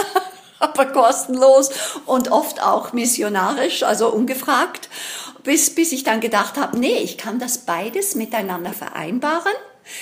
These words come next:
Das war so eine Transformationszeit, würde ich sagen, wo ich noch beides gemacht hab, bis ich dann irgendwann mal zum Unverständnis aller in der rationalen Welt,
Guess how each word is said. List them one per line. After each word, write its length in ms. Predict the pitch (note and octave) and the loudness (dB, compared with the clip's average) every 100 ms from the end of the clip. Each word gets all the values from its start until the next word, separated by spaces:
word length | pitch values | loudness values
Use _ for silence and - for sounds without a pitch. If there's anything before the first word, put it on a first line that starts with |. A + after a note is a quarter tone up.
| - - | -14 -12
Das 220 | - F#3 G#3 | -4 0 2
war 140 | G#3+ | 2
so 120 | G#3+ | 2
eine 180 | G#3+ F#3+ | 0 -2
Transformationszeit, 1400 | - F3+ G3 F#3+ E3 - A3 D#4 G#4+ - F4 F4 A4+ - | -4 -4 -4 -4 -6 -4 0 0 0 -2 0 0 -2 -4
würde 200 | D#4 D#4 | -2 -2
ich 140 | D4+ | -4
sagen, 360 | - D#4 D#4+ F4 G#4 - _ _ | -2 0 0 0 -4 -8 _ _
wo 140 | G#3+ | -2
ich 80 | G3+ | -2
noch 100 | G3+ | -6
beides 460 | - E3+ - F4+ - | -2 -2 0 -2 -2
gemacht 480 | E4+ D4+ D4+ - - | 0 0 -2 -8 -2
hab, 260 | D#4+ E4+ - - - | 0 0 -6 -16 -8
bis 160 | D4 C#4+ | -4 -4
ich 160 | C#4+ | -4
dann 180 | E4 D4+ | 0 -2
irgendwann 640 | A3 C4 D#4 A3+ G#3 A3 | 2 2 2 2 0 0
mal 200 | A3 G#3 | -2 -2
zum 160 | G#3 G#3 | -4 -4
Unverständnis 920 | B3 D#4 - - A#3 G#3 G3+ G3 F#3+ | -2 0 -2 0 0 0 -2 -2 0
aller 580 | - G3+ C#4 A3+ F#3 F#3+ - _ | 2 0 4 2 2 -2 -14 _
in 180 | F#3+ F3+ | -8 -6
der 260 | F3+ D3 C#3+ | -4 -4 -4
rationalen 720 | F#3+ - E4 C#4 C4+ C4 B3 | -4 -2 -2 0 0 -2 2
Welt, 480 | A#3 A#3+ C#4+ - | 4 4 2 -8